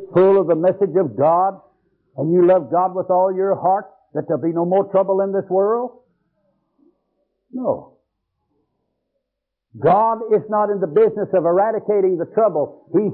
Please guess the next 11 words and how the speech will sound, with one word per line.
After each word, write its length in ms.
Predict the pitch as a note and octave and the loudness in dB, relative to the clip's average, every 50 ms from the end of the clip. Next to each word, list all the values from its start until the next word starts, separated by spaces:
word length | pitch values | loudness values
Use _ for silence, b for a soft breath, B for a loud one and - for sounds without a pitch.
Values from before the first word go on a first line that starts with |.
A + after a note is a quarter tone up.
| G3+ | 0
in 120 | G#3 G3 E3+ | 0 0 -2
the 80 | E3 | -6
business 440 | C3+ A#2+ F#3 A3 G#3 - F3 F3 E3+ F3 - | -4 -2 0 0 2 2 0 -4 -4 -2 -4
of 120 | E3+ E3 | -4 -2
making 420 | F3 F#3 G3 F#3+ G3 F#3+ F#3 F3+ F#3 | 0 0 0 0 2 0 0 0 0
you 160 | G3 F#3+ E3+ B2 | 0 -2 -2 -2
greater 420 | A2+ C#3+ E3+ G3+ A3+ A#3 G#3 G3 D#3+ | -2 0 2 2 2 2 2 0 0
than 160 | C3 C#3 B2+ | 0 -4 -6
the 100 | A2+ A#2 | -6 -8
trouble 420 | - - A#2+ G#2 - - - - _ _ _ _ _ _ _ _ _ _ A#3+ B3 B3 F3+ F3 E3 _ G#3+ G3+ G3 F#3+ F#3 F#3 G#3 A#3+ C4 - - G3 G3 F#3+ - - - | -6 -6 -8 -8 -8 -12 -20 -20 _ _ _ _ _ _ _ _ _ _ _ -20 -20 -20 -20 -20 _ _ -20 -20 -20 -20 -20 -20 -20 -20 -20 -20 -20 -20 -20 -20 -14 -8
by 120 | A2+ G2+ | -8 -8